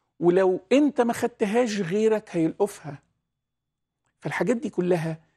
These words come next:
بتخلي عند ال-، الأولاد دولت والناس دولت إن الحياة فرصة، فلما بتيجي فيها فرصة يشعشع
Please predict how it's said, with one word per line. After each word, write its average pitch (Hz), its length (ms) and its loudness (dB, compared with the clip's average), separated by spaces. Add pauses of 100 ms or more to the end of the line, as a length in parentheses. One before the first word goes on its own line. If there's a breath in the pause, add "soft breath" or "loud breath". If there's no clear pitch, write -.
(280)
بتخلي 247 560 2
عند 214 320 -2
ال-، 175 260 0 (640)
الأولاد 170 640 2
دولت 202 360 0
والناس 175 360 -2
دولت 175 340 2
إن 180 140 -4
الحياة 226 300 0
فرصة، - 440 -4 (260 soft breath)
فلما 220 300 2
بتيجي 302 320 0
فيها 285 260 0
فرصة 220 480 0 (840)
يشعشع 233 720 0